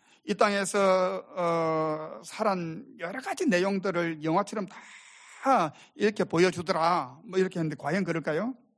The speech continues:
과연 그럴까요? 천국에 서로 앉아서 각 사람이 살아온 내용들을 영화처럼 다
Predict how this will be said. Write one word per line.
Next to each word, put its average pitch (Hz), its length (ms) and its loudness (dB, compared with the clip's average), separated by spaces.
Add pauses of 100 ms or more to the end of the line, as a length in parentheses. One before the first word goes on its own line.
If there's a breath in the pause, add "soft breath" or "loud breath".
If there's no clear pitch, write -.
(1300)
과연 147 220 -4
그럴까요? 147 420 -4 (640 soft breath)
천국에 202 540 4
서로 196 240 0
앉아서 196 340 0
각 196 240 -8
사람이 185 400 -2
살아온 190 400 0
내용들을 180 540 0
영화처럼 190 420 -2
다 - 100 -16